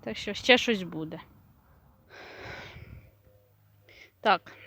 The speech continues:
ця ділянка, де ми вже викопали картоплю, також воно там вже все заросло. Треба рвати бур'ян, але спочатку тут, де ще залишилась картопля, де треба копати. Зараз ось цю луночку, і якщо буде час,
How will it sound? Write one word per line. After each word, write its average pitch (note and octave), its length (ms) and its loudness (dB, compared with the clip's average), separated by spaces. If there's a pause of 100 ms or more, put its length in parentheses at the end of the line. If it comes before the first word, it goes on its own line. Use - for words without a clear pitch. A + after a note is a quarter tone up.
(180)
ця G#3+ 140 8
ділянка, F#3+ 500 6
де F#3 140 2
ми F3+ 140 0
вже F3+ 180 -2
викопали B3+ 540 2
картоплю, G#3 540 -6
також F#3+ 400 6
воно F#3 200 -2
там F3+ 220 0
вже F#3 160 4
все F#3+ 280 4
заросло. F#3 600 2 (1800)
Треба A3 260 8
рвати G#3+ 340 8
бур'ян, G#3 600 4
але G#3+ 280 10
спочатку - 640 2
тут, - 320 -2 (240)
де G3 100 4
ще G#3 180 0
залишилась G3 560 4
картопля, A#3+ 580 2
де G#3+ 120 -4
треба G3+ 300 2
копати. F3+ 540 -4
Зараз F#3 360 0
ось F#3 100 -6
цю E4 280 0
луночку, C#4 560 4
і G#3 60 2
якщо F#3+ 380 0
буде F#3+ 280 -2
час, A3 340 0